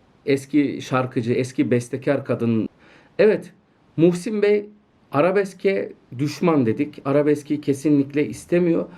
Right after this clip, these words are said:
Çünkü arabeski yozlaşmış bir müzik olarak görüyor. Ali Nazi'ye de el verecek, onun elinden tutacak.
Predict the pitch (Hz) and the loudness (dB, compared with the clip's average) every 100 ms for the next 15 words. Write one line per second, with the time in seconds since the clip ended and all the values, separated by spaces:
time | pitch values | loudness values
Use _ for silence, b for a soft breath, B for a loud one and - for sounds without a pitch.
0 | B B 214 208 190 151 185 190 190 - | B B 0 2 2 2 2 2 0 -2
1 | 196 190 - B B B - 160 202 190 | 0 0 -4 B B B 0 4 4 2
2 | 208 - 208 - 139 123 104 127 120 - | -2 -2 -4 -2 -2 0 0 -2 -2 -4
3 | 107 101 92 - 98 90 - - B B | -4 -4 -6 -8 -6 -6 -10 -16 B B
4 | 139 165 185 165 165 165 180 139 107 - | 0 4 4 2 0 0 0 0 -2 -4
5 | _ _ _ - 135 139 120 107 101 110 | _ _ _ -2 0 0 -2 -4 -6 -6
6 | - - 123 123 120 120 117 110 - 113 | -8 -4 0 2 2 2 0 0 -6 -4
7 | 131 170 | -2 -2